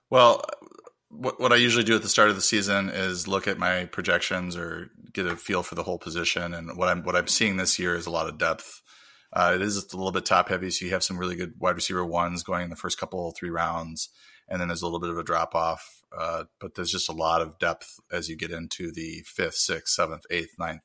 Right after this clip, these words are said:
tenth rounds. Like, guys I'm excited about taking in the ninth round, uh, which I'll talk about later. Uh, so if that's the case, if there's guys going that late that you're sort of excited to take, then you don't wanna necessarily fill up your wide receiver core that early, especially if there's,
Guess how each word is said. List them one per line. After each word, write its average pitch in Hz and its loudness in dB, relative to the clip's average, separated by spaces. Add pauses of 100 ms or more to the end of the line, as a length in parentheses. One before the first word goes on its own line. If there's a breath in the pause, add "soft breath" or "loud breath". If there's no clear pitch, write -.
tenth 82 -4
rounds. 82 -6
Like, 80 -10 (420 loud breath)
guys 95 6
I'm 90 0
excited 85 4
about 85 -4
taking 85 -6
in 82 -12
the 82 -12
ninth 82 -10
round, 80 -2 (560 soft breath)
uh, 82 -2
which 87 -8
I'll 80 0
talk 82 0
about 80 -4
later. 82 -2 (520 soft breath)
Uh, 85 4 (100)
so 92 4 (400)
if - -6
that's 101 4
the - -4
case, 113 4
if - -10
there's 92 -2
guys 95 6
going 95 0
that 90 -4
late 95 0
that 87 -6
you're 85 -6
sort 95 0
of 85 -4
excited 90 0
to 82 -10
take, 104 0
then 90 -4
you 90 -6
don't 87 -2
wanna 85 -2
necessarily 87 -2
fill 90 -4
up 85 -4
your 82 -8
wide 82 -4
receiver 90 -6
core 82 -6
that 80 -4
early, 92 -2
especially 92 -2
if 85 -10
there's, 85 -8